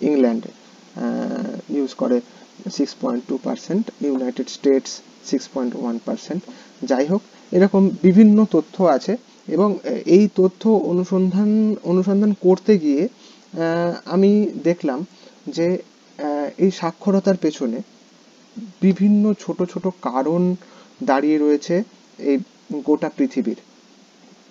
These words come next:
এবং একটা একটার সঙ্গে ওতপ্রোতভাবে, মানে, পরোক্ষ না, প্রত্যক্ষভাবে না হলেও পরোক্ষভাবে কিন্তু একটা আরেকটার উপরে নির্ভরশীল। আহ, যেটা বলা চলে যে সাক্ষরতা আমাদের মানব জাতির,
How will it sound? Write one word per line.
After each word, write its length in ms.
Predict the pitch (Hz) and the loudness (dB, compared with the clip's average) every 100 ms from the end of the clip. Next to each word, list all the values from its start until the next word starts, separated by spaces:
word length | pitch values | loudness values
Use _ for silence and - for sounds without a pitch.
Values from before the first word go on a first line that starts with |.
| - - | -20 -12
এবং 440 | 139 135 139 139 135 - - _ | -4 -2 -2 -6 -10 -16 -20 _
একটা 420 | - - - 214 - | -8 -6 0 0 0
একটার 280 | 214 - 180 | -6 -6 -6
সঙ্গে 400 | 190 180 190 247 - - | -2 0 0 -2 -6 -12
ওতপ্রোতভাবে, 680 | 185 208 - 208 208 160 127 | -8 -6 -4 -2 -2 0 -2
মানে, 260 | 127 156 170 - - - 170 - | -2 -4 -8 -14 -20 -10 -10 -4
পরোক্ষ 380 | 160 175 196 220 | 0 0 0 0
না, 180 | 208 - - _ | 0 -2 -10 _
প্রত্যক্ষভাবে 640 | - 190 - 214 214 208 202 | 0 0 0 -2 0 2 2
না 160 | 190 | 2
হলেও 300 | 190 175 135 - - - | 0 0 0 -4 -14 -6
পরোক্ষভাবে 600 | 151 175 196 - 202 202 | 0 0 0 0 0 2
কিন্তু 540 | 208 208 196 220 220 - | 0 0 0 0 0 0
একটা 340 | - 170 196 180 | -6 -6 -4 -2
আরেকটার 400 | 170 175 175 175 | -4 -6 -4 -6
উপরে 260 | 175 170 | -4 -4
নির্ভরশীল। 600 | 160 131 117 123 - 117 107 - - - - | -4 -4 -4 -6 -6 -10 -10 -16 -20 -20 -8
আহ, 340 | - 269 196 | -4 -2 -2
যেটা 240 | 269 170 | -2 -2
বলা 220 | 185 190 196 | 0 0 0
চলে 320 | 196 170 170 - _ - | 0 -2 -4 -8 _ -4
যে 360 | 143 151 160 | 0 0 -2
সাক্ষরতা 1000 | - 156 - - 185 185 190 190 196 208 240 _ - | -6 -8 -6 -2 0 0 0 0 0 -2 -8 _ -8
আমাদের 360 | 147 165 180 | -6 -2 -2
মানব 320 | 139 120 147 151 | -2 -4 -4 -4
জাতির, 360 | - 117 - 151 | -4 -4 -4 -6